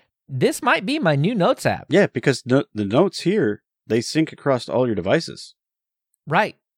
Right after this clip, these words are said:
Speaker 1: Cross-platform.
Speaker 2: Right.
Speaker 1: I can, I can have Vivaldi on every platform. I don't have to log in. Uh, well, I do have to log into the sync. Um, but the only other thing I can really do that with is Nextcloud.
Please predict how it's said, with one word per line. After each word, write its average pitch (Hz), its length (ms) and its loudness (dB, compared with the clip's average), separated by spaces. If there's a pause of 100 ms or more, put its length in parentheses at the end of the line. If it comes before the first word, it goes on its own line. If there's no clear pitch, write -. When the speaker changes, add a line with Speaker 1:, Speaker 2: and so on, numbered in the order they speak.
(440)
Speaker 1:
Cross-platform. 214 960 -4 (140)
Speaker 2:
Right. 98 220 0
Speaker 1:
I 160 80 0
can, 180 180 -8
I 170 100 0
can 196 120 -6
have 190 120 -6
Vivaldi 165 400 0
on 151 160 -2 (160)
every 190 520 -2
platform. 120 840 -4
I 139 80 -2
don't 147 140 0
have 156 160 -4
to 143 80 -8
log 143 300 0
in. 147 440 -4 (120)
Uh, 127 360 0 (340)
well, 120 220 2
I 104 120 0
do 120 100 -4
have 123 140 -2
to 120 60 -6
log 107 220 0
into 98 120 -6
the 95 80 -12
sync. 98 280 -10 (440)
Um, 110 480 -2 (220)
but 135 220 0
the 135 140 0
only 226 340 0
other 175 160 0
thing 165 240 -6
I 147 100 0
can 139 160 -6
really 127 200 -2
do 131 160 -4
that 131 240 0
with 113 360 -4
is 101 260 -8
Nextcloud. 175 680 -2